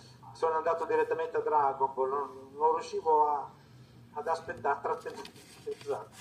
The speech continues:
Allora, <clears throat> anche qui, eh, è già online su Amazon Prime Video, qualcuno lo ha anche già notato. Soul Eater, eh, abbiamo avuto la possibilità di rinnovare i diritti, di conseguenza Soul Eater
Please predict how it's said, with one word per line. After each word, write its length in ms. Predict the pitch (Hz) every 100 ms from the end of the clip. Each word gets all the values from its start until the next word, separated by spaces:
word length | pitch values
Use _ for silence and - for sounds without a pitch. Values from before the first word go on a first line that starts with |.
| - - - - - - -
Allora, 440 | - - - 339 -
<clears throat> 800 | - 180 - - - - - -
anche 260 | 160 -
qui, 260 | - 185 175
eh, 400 | 139 131 131 131
è 100 | 143
già 240 | 139 160
online 480 | 151 143 147 131 131
su 140 | - 147
Amazon 400 | 143 - - -
Prime 180 | 143
Video, 280 | 151 - 120
qualcuno 420 | 139 127 147 139
lo 120 | 127 135
ha 40 |
anche 220 | 139 139
già 180 | 123 135
notato. 840 | 151 151 143 143 139 160 165 - - - - -
Soul 420 | - - 180 185
Eater, 400 | 185 - 175 185
eh, 540 | 220 - 139 135 131 131
abbiamo 520 | - 151 147 143 131 135
avuto 280 | - -
la 80 | 143
possibilità 540 | - 147 - 147 - 147
di 160 | 143
rinnovare 580 | 143 143 151 147 143 135
i 40 |
diritti, 420 | 135 156 - - -
di 80 | 135
conseguenza 560 | - - - 453 440
Soul 260 | - 453 -
Eater 420 | 311 - 494 -